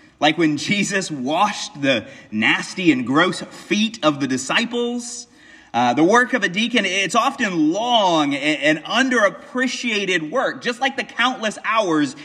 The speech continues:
that Jesus spent ministering to the poor and the sick. And to some degree, it will always be sacrificial work,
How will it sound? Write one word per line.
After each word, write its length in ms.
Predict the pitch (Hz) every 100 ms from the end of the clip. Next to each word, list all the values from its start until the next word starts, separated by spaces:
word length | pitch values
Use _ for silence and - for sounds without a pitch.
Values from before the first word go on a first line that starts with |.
| - -
that 260 | 190 180
Jesus 400 | - 233 226 208
spent 300 | - 233 180
ministering 880 | 135 156 240 254 240 - 160 143 139
to 80 | 143
the 100 | 139
poor 680 | - - 254 214 175 147 131
and 200 | - 131
the 80 | 117
sick. 680 | - - 277 156 113 - - - -
And 260 | 156 180 202
to 60 |
some 340 | 190 - 311 311
degree, 520 | 196 170 160 151 156
it 100 | 226
will 160 | 208 190
always 460 | - 247 247 202
be 220 | 160 196 180
sacrificial 1300 | - 226 196 - 185 - - - - 165 135 123 127
work, 460 | 131 107 - -